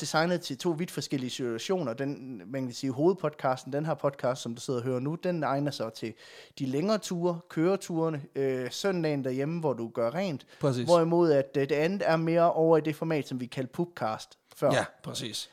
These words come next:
Speaker 1: Altså den, der egner sig lige til togturen, eller til den ordentlige tur ude på toilettet.
Speaker 2: Lige præcis. Og man kan sige, det der så er tanken, er ikke i starten, at vi udkommer, øh, med en fast kadence. Det bliver nok noget med, at vi optager nogle, nogle,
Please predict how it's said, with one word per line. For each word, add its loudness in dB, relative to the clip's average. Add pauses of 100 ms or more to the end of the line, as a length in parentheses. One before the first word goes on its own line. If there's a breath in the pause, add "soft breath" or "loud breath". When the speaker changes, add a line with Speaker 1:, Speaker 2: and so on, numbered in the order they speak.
Speaker 1:
Altså 0
den, 4
der 4
egner 2
sig -6
lige -4
til -4
togturen, -2
eller -2
til -6
den -2
ordentlige -2
tur -2
ude -2
på -12
toilettet. -6
Speaker 2:
Lige 4
præcis. 0 (520 soft breath)
Og 2
man 6
kan 0
sige, 0
det 2
der 6
så 4
er 6
tanken, 0
er 4 (140)
ikke 0
i -2
starten, 2
at -6
vi -2
udkommer, 0
øh, -2
med 0
en -2
fast 2
kadence. -4
Det -2
bliver 4
nok 2
noget 4
med, 4
at -6
vi 2
optager 4
nogle, -2 (100)
nogle, -2